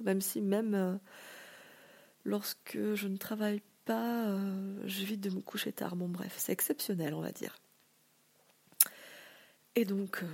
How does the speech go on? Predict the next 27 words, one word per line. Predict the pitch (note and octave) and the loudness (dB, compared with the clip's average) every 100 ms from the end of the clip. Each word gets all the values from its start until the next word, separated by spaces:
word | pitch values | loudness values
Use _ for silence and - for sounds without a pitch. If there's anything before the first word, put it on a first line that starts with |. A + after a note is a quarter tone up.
| F3 F#3+ | -6 -4
voilà, | G3 G#3+ E3 F#3 F#3+ | 2 4 4 4 2
une | E3 E3+ | 2 2
énième, | F3+ F3+ G3+ G3+ | 2 4 2 4
euh, | F3 E3+ E3 E3+ E3+ E3+ E3+ F#3 - - - - - | 2 0 0 -2 -2 -4 -6 -8 -12 -12 -12 -14 -2
manifestation | F#3+ G3+ G#3 G#3 - G3 - G#3+ A3 | 2 2 2 -2 0 0 0 -2 -2
de | G#3+ | 0
mon | A3+ G#3 | 2 2
corps | - A#3 G#3+ G#3+ G#3+ - - G#3 - G3+ - - - | 2 4 4 6 6 8 8 8 6 8 6 4 2
<laughs> | - - - - - - - - _ | 2 2 -4 -8 -12 -16 -20 -20 _
me | A3 | 0
disant | G3+ G3+ G#3+ A3+ | 2 4 4 4
que | A3 - G#3 G3 F#3+ F#3+ F#3 F#3 - | 0 4 8 8 8 6 6 4 -2
quelque | G3+ - | -6 -2
chose | A#3 G3+ | 2 2
ne | |
va | F3+ E3 | 2 -2
pas. | - F3 A3 | 4 4 4
Et | F#3+ | 0
en | F3+ | 0
l'occurrence, | F3+ - F#3 G3 G#3+ - - | -2 0 2 4 2 0 2
euh, | F3+ E3+ E3+ E3+ | 2 2 0 -2
je | E3+ | -2
pense | F#3+ G3 - | 0 0 -2
que | F#3 F3 | -4 -4
j'ai | F3 E3+ - - G1+ G1+ - - | 0 0 2 0 -4 -4 -6 -2
mes | F3+ | 0
muscles | F3+ G#3+ - - | 0 -2 -4 -6